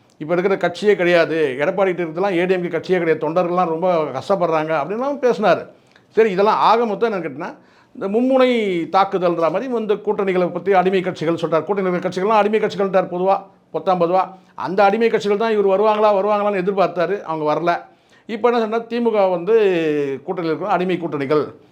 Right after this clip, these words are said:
இந்த சைடுல வந்து பாத்தீங்கன்னா வந்து கட்சி வந்து பாத்தீங்கன்னா வந்து கரைஞ்சு போச்சு, தொண்டர்லாம் பரிதாபமான நிலையில இருக்கிறாங்கன்னு சொல்லிட்டு அதிமுக. இன்னொரு பக்கம் வந்து பி ஜே பி வந்து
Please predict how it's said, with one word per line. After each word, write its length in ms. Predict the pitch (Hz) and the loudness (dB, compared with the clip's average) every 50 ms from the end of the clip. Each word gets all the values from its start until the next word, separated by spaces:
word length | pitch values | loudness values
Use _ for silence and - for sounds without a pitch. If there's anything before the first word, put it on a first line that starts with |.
| _ _ _ _ _ - | _ _ _ _ _ -4
இந்த 260 | 202 240 247 247 247 | -2 0 2 2 4
சைடுல 300 | 233 240 226 220 214 226 208 | 4 4 4 4 4 2 0
வந்து 140 | 208 196 185 | 0 -2 -2
பாத்தீங்கன்னா 320 | 196 185 202 214 214 202 | -4 -2 -2 -2 0 0
வந்து 180 | 196 196 208 208 | 0 -2 -2 -2
கட்சி 280 | 190 180 180 - 214 | -2 -2 -2 -2 -2
வந்து 180 | 202 175 175 180 | 0 0 0 0
பாத்தீங்கன்னா 380 | 175 175 170 160 165 170 175 | -2 -2 -2 -2 -4 -4 -2
வந்து 200 | 170 165 165 165 | -2 -4 -4 -4
கரைஞ்சு 300 | 156 165 160 165 170 170 160 | -2 0 0 0 0 -2 -2
போச்சு, 200 | 160 156 - 165 | -4 -6 -6 -6
தொண்டர்லாம் 500 | - 151 151 160 170 156 165 165 165 139 | -4 -2 0 2 2 2 2 0 0 0
பரிதாபமான 460 | 139 139 147 170 170 175 175 175 175 | 0 2 2 2 2 2 2 0 0
நிலையில 200 | 170 165 165 160 | 0 2 2 2
இருக்கிறாங்கன்னு 380 | 160 160 160 160 156 151 156 156 | 0 0 0 0 0 0 -2 -6
சொல்லிட்டு 300 | 170 156 170 151 151 160 | -4 -2 0 0 2 0
அதிமுக. 340 | 156 - 143 135 131 143 120 | 0 -2 -4 -8 -8 -8 -4
இன்னொரு 240 | 202 240 254 233 208 | -2 0 0 0 0
பக்கம் 260 | 220 214 226 233 214 | 0 -2 -2 -2 -2
வந்து 160 | 202 190 233 | -2 -2 -4
பி 140 | 190 180 214 | -4 -4 -2
ஜே 140 | 185 208 202 | 0 0 0
பி 120 | - 185 | 2 0
வந்து 220 | 175 170 175 233 | -2 -2 -2 -2